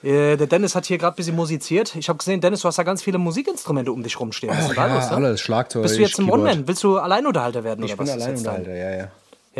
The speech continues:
Speaker 1: Ja?
Speaker 2: Ich geh dann, ja, ja,
Speaker 1: Das
Speaker 2: ich hab das jetzt vor. Ich hab eine Mundharmonika auch noch und, äh,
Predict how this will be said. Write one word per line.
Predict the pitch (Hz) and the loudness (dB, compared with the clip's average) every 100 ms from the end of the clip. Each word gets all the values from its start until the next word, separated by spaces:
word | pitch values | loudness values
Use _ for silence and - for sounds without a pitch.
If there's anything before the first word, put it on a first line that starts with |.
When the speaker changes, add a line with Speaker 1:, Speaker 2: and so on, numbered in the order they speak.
| 156 | -2
Speaker 1:
Ja? | 170 | -2
Speaker 2:
Ich | 110 | -10
geh | - | -8
dann, | 127 | -6
ja, | 127 120 | -4 -6
ja, | 107 117 | -6 -4
Speaker 1:
Das | 143 - | -4 -4
Speaker 2:
ich | |
hab | - | -8
das | - | -16
jetzt | - | -12
vor. | 113 104 | -8 -8
Ich | 120 | -8
hab | 120 | -6
eine | |
Mundharmonika | 113 127 117 151 180 160 | -6 -2 -2 -2 -4 -6
auch | 151 | -6
noch | 147 147 143 | -6 -8 -10
und, | - 113 110 | -10 -8 -6
äh, | 113 110 | -6 -8